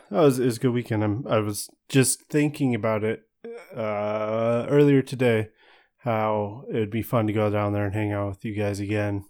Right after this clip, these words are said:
Um, sooner, sooner rather than later, figure something out. But,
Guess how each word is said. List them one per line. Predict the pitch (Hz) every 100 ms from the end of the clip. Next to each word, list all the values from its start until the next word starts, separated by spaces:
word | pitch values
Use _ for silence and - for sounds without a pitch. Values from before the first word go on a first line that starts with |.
| - _ _ _ _ -
Um, | 95 92 90 82 - _ _ _ _ _
sooner, | - 196 180 151
sooner | 143 180 170 147
rather | 131 127 117
than | 113
later, | 117 117 107 95 _ _ _ -
figure | 117 98
something | - 104 104 101
out. | 101 107 - _ -
But, | 98 90